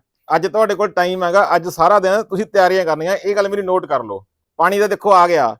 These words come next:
ਜੋ ਹੋਣਾ ਸੀ ਹੋ ਗਿਆ, ਬਾਰਿਸ਼ ਹੋ ਗਈ, ਸਾਰਾ ਕੁਛ ਹੋ ਗਿਆ। ਹੁਣ ਤੁਸੀਂ ਤਿਆਰੀਆਂ ਕਰਨੀਆਂ ਹੈਗੀਆਂ। ਤੁਹਾਡੇ ਕੋਲੇ ਅੱਜ ਦਾ ਦਿਨ ਆ ਪੂਰਾ, ਅੱਜ ਸਾਰਾ ਦਿਨ ਤੁਸੀਂ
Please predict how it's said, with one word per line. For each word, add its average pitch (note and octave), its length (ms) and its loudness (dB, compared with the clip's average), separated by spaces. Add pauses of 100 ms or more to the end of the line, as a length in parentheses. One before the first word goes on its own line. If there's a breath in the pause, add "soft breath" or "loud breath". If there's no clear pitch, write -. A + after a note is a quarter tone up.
(120)
ਜੋ F3 160 -2
ਹੋਣਾ F#3+ 220 0
ਸੀ F#3 140 -6
ਹੋ F3 180 -2
ਗਿਆ, F3+ 140 2
ਬਾਰਿਸ਼ D#3+ 360 2
ਹੋ F3+ 60 -2
ਗਈ, F3+ 80 -4
ਸਾਰਾ F#3 220 2
ਕੁਛ F3+ 140 -6
ਹੋ E3+ 140 -2
ਗਿਆ। C3 180 -4 (400)
ਹੁਣ F#3 100 0
ਤੁਸੀਂ A3 140 2
ਤਿਆਰੀਆਂ G3 400 2
ਕਰਨੀਆਂ A#2+ 300 -4
ਹੈਗੀਆਂ। G#2 180 -14 (220)
ਤੁਹਾਡੇ F#3 280 0
ਕੋਲੇ F#3+ 260 0 (160)
ਅੱਜ E3+ 120 -2
ਦਾ F#3 140 2
ਦਿਨ F3 180 0
ਆ F3+ 80 0
ਪੂਰਾ, F#3+ 360 -2 (480)
ਅੱਜ F3 100 -2
ਸਾਰਾ F#3+ 340 2
ਦਿਨ F#3 180 -4
ਤੁਸੀਂ F3+ 220 -4